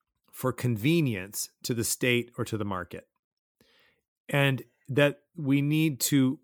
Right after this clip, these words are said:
rebuild civil associations that engage in social problems, um, and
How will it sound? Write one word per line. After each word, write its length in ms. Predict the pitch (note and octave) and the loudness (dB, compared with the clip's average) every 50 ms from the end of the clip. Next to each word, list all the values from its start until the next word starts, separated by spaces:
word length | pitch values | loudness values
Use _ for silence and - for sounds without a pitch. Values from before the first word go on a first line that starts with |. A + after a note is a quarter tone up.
| - | -12
rebuild 800 | C3+ B2+ B2+ D3 D#3+ D#3+ C3 G#2+ - - C#3+ C#3+ C3+ C3 A#2 - | -6 -2 0 2 2 2 0 -2 -2 0 2 2 2 2 0 -2
civil 420 | - - - C#3+ C3 C3 C3 A#2+ | -2 0 0 0 0 0 -2 -2
associations 1000 | A#2+ - - - B2 A2 - - A2 G#2 G2+ G2+ - - A2+ B2 C#3+ - - - _ _ _ _ _ _ _ _ _ _ _ _ _ _ _ _ _ _ _ - | -4 -4 -4 -2 -2 -2 -2 -4 -4 -4 -6 -6 -6 -8 -8 -8 -8 -10 -10 -10 _ _ _ _ _ _ _ _ _ _ _ _ _ _ _ _ _ _ _ -2
that 100 | C#3+ C3+ | 0 2
engage 480 | C#3+ C#3 B2 G#2 C#3+ C#3+ D3 D#3+ D3+ C#3 | 2 2 0 0 0 2 2 2 2 0
in 80 | C#3+ | -2
social 400 | B2+ - - C3 B2 - - A#2+ | -2 0 0 0 0 0 -2 -6
problems, 800 | G#2+ - - A2 G#2+ G#2 G#2 A2+ C3 B2 A2 A2 A#2+ B2 - - - _ _ _ _ _ _ _ _ _ _ _ _ _ _ _ _ _ _ _ _ _ _ _ _ - - - - - - | -8 -6 -4 -4 -4 -4 -6 -8 -8 -8 -8 -8 -8 -10 -14 -16 -18 _ _ _ _ _ _ _ _ _ _ _ _ _ _ _ _ _ _ _ _ _ _ _ _ -20 -20 -20 -14 -8 -4
um, 360 | C3 B2+ B2 B2 A#2+ A#2 - _ _ - | -2 -2 -2 -2 -4 -6 -8 _ _ -4
and 320 | C#3+ C3+ C3+ C3 B2+ A2+ | -2 -2 -2 -2 -4 -6